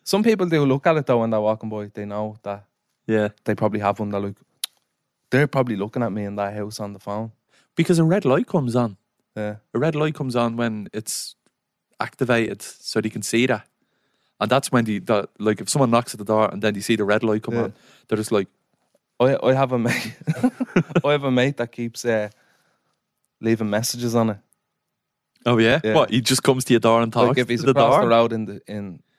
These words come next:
Speaker 1: the shopping centre, he'd, like, drop by and, like, I'd be in the house and I'd get a notification and he'd have his hood up. I have it on, on, on my phone, show you after, and he just goes right up to it and just goes like that. <laughs> And then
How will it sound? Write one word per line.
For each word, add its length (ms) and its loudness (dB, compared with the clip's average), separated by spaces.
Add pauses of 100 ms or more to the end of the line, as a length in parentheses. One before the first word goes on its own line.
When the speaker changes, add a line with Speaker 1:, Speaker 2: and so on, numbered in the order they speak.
(260)
Speaker 1:
the 240 -2
shopping 300 0
centre, 320 -2
he'd, 320 -10
like, 320 -8 (420)
drop 220 -2
by 220 0
and, 360 -4
like, 160 -6
I'd 180 0
be 160 -4
in 140 -4
the 120 -4
house 380 -8 (220)
and 80 -8
I'd 80 -4
get 140 2
a 20 -8
notification 640 -6 (260)
and 60 -6
he'd 100 -4
have 120 2
his 140 -6
hood 160 -4
up. 180 -12 (420)
I 60 -2
have 100 4
it 40 4
on, 260 2
on, 240 -4 (160)
on 100 -4
my 80 -6
phone, 220 -4
show 180 -2
you 80 0
after, 320 -4
and 100 -6
he 40 -18
just 160 -14
goes 200 -2
right 220 -2
up 160 -8
to 120 -4
it 20 -8
and 100 -8
just 100 -14
goes 220 0
like 140 -12
that. 200 -4 (760)
<laughs> 280 0 (1160)
And 140 0
then 220 0